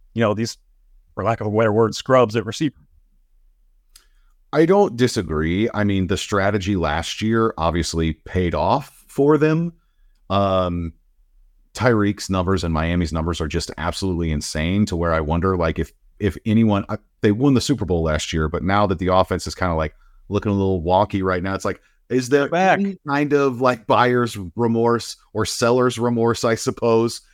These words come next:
Speaker 2: uh,
Speaker 1: Back.
Speaker 2: you know, coming from Chiefs fans? But l-, let me ask you this question.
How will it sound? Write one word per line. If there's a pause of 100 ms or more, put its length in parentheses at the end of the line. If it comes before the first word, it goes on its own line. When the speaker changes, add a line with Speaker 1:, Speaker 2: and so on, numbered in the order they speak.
(200)
Speaker 2:
uh,
Speaker 1:
Back.
Speaker 2:
you
know,
coming
from
Chiefs
fans? (360)
But (640)
l-,
let
me
ask
you
this
question.